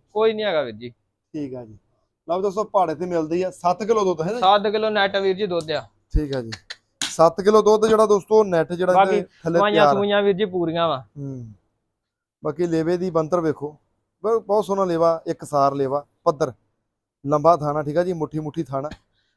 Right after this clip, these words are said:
Speaker 1: ਬਾਕੀ ਹਾਈਟ ਦੀ ਵੱਡੀ ਵੀਰ ਜੀ, ਛੋਟੀ ਨਹੀਂ ਕੋਈ ਵੀ।
Speaker 2: ਹਾਂ। ਹਾਈਟ ਦੋਸਤੋ ਵੈਸੇ ਦੋ ਮੱਝਾਂ ਦੀ ਆਪਾਂ ਜ਼ਿਕਰ ਕਰ ਦਿੰਦੇ ਆ, ਵਧੀਆ ਆ।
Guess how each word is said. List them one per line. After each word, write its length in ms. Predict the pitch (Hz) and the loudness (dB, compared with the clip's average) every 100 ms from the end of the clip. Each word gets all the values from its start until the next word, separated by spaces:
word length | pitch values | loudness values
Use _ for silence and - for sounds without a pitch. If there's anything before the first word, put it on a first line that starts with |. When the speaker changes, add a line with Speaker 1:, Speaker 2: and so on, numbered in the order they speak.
| _ | _
Speaker 1:
ਬਾਕੀ 320 | 175 202 214 214 | 0 2 2 0
ਹਾਈਟ 280 | 214 185 | 2 2
ਦੀ 200 | 180 233 | 0 -2
ਵੱਡੀ 320 | 226 196 185 208 | -2 0 0 0
ਵੀਰ 140 | 190 | 0
ਜੀ, 80 | 196 | -4
ਛੋਟੀ 380 | 190 170 170 170 | -6 -8 -6 -8
ਨਹੀਂ 160 | 190 | -6
ਕੋਈ 220 | 165 139 | -4 -2
ਵੀ। 140 | 123 131 | -2 -6
Speaker 2:
ਹਾਂ। 80 | 107 _ _ _ _ _ 147 | -10 _ _ _ _ _ 2
ਹਾਈਟ 160 | 180 | 4
ਦੋਸਤੋ 360 | 202 220 208 226 | 4 2 2 2
ਵੈਸੇ 420 | 220 202 220 220 | 2 4 4 4
ਦੋ 240 | 175 170 202 | 2 0 0
ਮੱਝਾਂ 260 | 196 202 | 0 -2
ਦੀ 100 | 196 185 | -2 -4
ਆਪਾਂ 160 | 170 170 | -6 -6
ਜ਼ਿਕਰ 240 | 156 160 | -8 -6
ਕਰ 160 | 151 131 | -6 -6
ਦਿੰਦੇ 240 | 135 147 | -8 -10
ਆ, 60 | 160 | -8
ਵਧੀਆ 360 | 156 175 180 | -8 -4 2
ਆ। 140 | 151 | 2